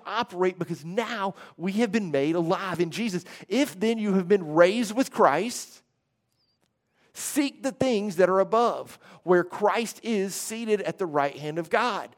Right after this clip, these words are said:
Set your minds on things that are above, not on things that are on earth. For you have died,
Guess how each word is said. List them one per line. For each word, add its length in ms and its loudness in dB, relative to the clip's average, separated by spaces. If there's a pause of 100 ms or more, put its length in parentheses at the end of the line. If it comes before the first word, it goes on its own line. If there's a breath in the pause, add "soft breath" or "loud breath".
(220 loud breath)
Set 240 2
your 140 6
minds 500 4
on 120 -2
things 280 -4
that 100 0
are 60 4
above, 340 4
not 240 0
on 160 -2
things 280 -6
that 80 -6
are 100 0
on 80 0
earth. 200 0
For 160 -2
you 260 -2
have 180 -2
died, 420 0